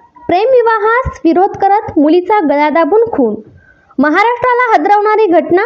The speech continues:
परभणीत घडली आहे. प्रेमविवाहाला विरोध करत आई वडिलांनी पोटच्या मुलीची गळावून हत्या केली आहे. परभणीच्या पालम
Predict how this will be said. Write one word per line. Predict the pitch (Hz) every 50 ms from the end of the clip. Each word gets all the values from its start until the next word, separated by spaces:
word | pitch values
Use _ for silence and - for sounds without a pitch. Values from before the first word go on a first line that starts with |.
| 554 - -
परभणीत | 392 302 294 294 370 466 539 539 427
घडली | 330 349 254 214 233 220 208
आहे. | 208 202 214 208 214 - - - - - - - - - - - _
प्रेमविवाहाला | - 415 427 480 523 571 554 480 466 453 440 466 466 453 466 480 480
विरोध | 415 370 359 392 392 392 -
करत | 403 392 392 415 403 392 381 -
आई | 254 254 302 330
वडिलांनी | 339 381 359 370 359 381 381 370 370 381 440 480 - - _ _
पोटच्या | - 415 403 415 - 403 - 539 554 523
मुलीची | 415 320 359 359 359 370 415 415
गळावून | 285 254 254 262 285 302 311 311 339 427 508 - - -
हत्या | 381 370 370 453 440
केली | 427 392 302 226 226
आहे. | 214 214 208 220 214 220 220 - _ _ _ _ _ _ _ - - _
परभणीच्या | - 294 302 320 392 392 403 381 415 440 440
पालम | 427 427 349 311 330 349 381